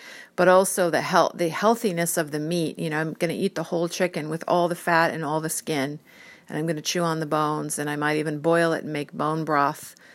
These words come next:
uh, soup with it, and I'm gonna share it with my cat, 'cause my cat is also on a raw meat diet. I cook my meat, but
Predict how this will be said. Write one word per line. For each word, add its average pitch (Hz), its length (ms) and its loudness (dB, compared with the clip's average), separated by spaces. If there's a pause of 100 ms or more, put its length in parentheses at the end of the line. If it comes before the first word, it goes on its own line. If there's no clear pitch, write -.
(360)
uh, 147 200 -2
soup 233 340 0
with 175 180 -2
it, 160 140 2
and 147 160 -4
I'm 135 120 -4
gonna - 100 -6
share - 260 0
it - 60 -4
with - 160 -8
my 151 100 -4
cat, 220 420 2
'cause 165 160 -12
my 156 140 -2
cat 262 400 0
is 180 100 -4
also 185 280 0
on 170 100 -4
a 160 60 -4
raw 151 220 0
meat 175 220 -4
diet. 151 300 0
I 214 140 4
cook 226 340 -4
my 151 140 -4
meat, 143 320 -6
but - 180 0